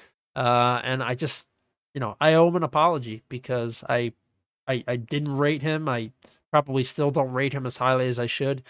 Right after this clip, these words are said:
He is a fantastic backup striker. He's young. Uh, he's been with the team for as long as I can remember. Uh, and I'm, I'm very happy, uh, that we have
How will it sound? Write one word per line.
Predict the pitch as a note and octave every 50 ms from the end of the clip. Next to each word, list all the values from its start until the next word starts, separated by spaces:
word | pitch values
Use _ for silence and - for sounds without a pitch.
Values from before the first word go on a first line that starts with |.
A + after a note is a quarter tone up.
| - - -
He | -
is | E3+ D3+ D#3+
a | F#3+ F3
fantastic | - - F#3+ F3 C#3 - - - D3 D3 C#3 - - D3+ D3 C3+ - - _ - _ _ _ -
backup | C#3 C3 B2+ C3 C#3+ C3 -
striker. | - - - B2+ A#2+ A2+ - A#2+ A2+ A2+ A#2 -
He's | _ - B2+ A2 A#2+
young. | C3 C#3 C#3+ C#3+ C#3+ C#3+ C#3 C3 - _ _ _ _ _ _ _
Uh, | C3+ A#2 A2 G#2+
he's | G#2+ B2+ A#2+ G#2+
been | - D#3 D3 C#3+ C3 A#2+ A2+ G#2 G#2+ A#2
with | B2 C3+ D3 C#3+ - _
the | D3 B2+
team | - - C#3+ C#3 C3+ B2+
for | B2+ - B2 A#2 A2+ A2 A#2 - -
as | A2 A#2 A#2+ B2+
long | C3+ C#3+ C#3+ D#3 D3+ C#3+
as | B2+ C#3
I | C#3 C3
can | C3 C3+ B2
remember. | A#2+ A#2+ A#2+ B2 B2 B2 B2 C#3 C3 B2 B2+ - - - - - _ _ _ _ -
Uh, | B2+ A#2 A2 A2 G#2+ A2 A2+ -
and | B2+ B2 A#2 A2+ A2 G#2+ A2 - -
I'm, | C3 B2 A#2+ A#2 - _ _ -
I'm | C#3 C#3+ D3 D3 C3+
very | B2 A2+ C#3+ D#3 D#3+ E3 E3 D#3+ D3
happy, | B2+ D3+ D3 C#3 B2+ A#2+ - B2+ A2+ A2 A2 A2 - - -
uh, | B2+ A#2 A2 A2 A2+ A2+
that | A2+ A2 A2
we | A#2+ A#2 A2+
have | A#2 A#2 A#2+ A#2 A#2 A2 A2+ -